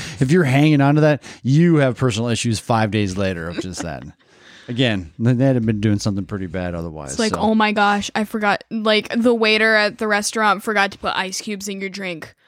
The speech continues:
Speaker 2: <sighs> Karen moment.
Speaker 1: That, that,
Speaker 2: <laughs>
Speaker 1: amen to that. That's exactly what that is. So now I, I wanna know from you, how important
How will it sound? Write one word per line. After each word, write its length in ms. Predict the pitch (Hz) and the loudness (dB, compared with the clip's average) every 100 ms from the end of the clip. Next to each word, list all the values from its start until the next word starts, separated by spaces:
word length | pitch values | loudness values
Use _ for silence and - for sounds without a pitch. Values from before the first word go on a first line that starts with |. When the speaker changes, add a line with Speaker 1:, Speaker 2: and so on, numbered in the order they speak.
| _ _ | _ _
Speaker 2:
<sighs> 960 | - - - - - _ _ _ _ - | -10 -8 -8 -10 -16 _ _ _ _ -18
Karen 280 | 226 185 170 | -10 -10 -8
moment. 340 | 90 76 - - - | -12 -14 -16 -14 -6
Speaker 1:
That, 140 | - | -4
that, 800 | - 359 - 311 311 294 294 285 | 2 4 4 4 4 4 4 4
Speaker 2:
<laughs> 120 | 180 | 2
Speaker 1:
amen 220 | 165 170 156 | 4 4 4
to 80 | |
that. 300 | 156 151 107 - | 4 2 0 -2
That's 180 | 135 135 | -2 0
exactly 440 | 117 123 127 127 | 0 0 0 -2
what 200 | 107 107 | -2 -2
that 200 | 101 95 | -4 -4
is. 300 | 90 87 - - - - - - _ _ - - _ _ _ _ _ _ _ _ _ _ _ | -6 -10 -12 -16 -16 -18 -16 -20 _ _ -20 -20 _ _ _ _ _ _ _ _ _ _ _
So 120 | - 175 | 0 4
now 160 | 180 | 4
I, 300 | 180 175 233 - | 4 4 2 0
I 80 | 185 | 0
wanna 160 | 233 208 | 2 2
know 140 | 165 | 0
from 200 | - 147 | 0 -2
you, 300 | 131 117 113 _ _ _ _ _ _ | 0 0 -4 _ _ _ _ _ _
how 320 | - 156 180 | -2 2 2
important 680 | 202 - 131 120 117 120 - | 0 0 0 2 2 -2 -4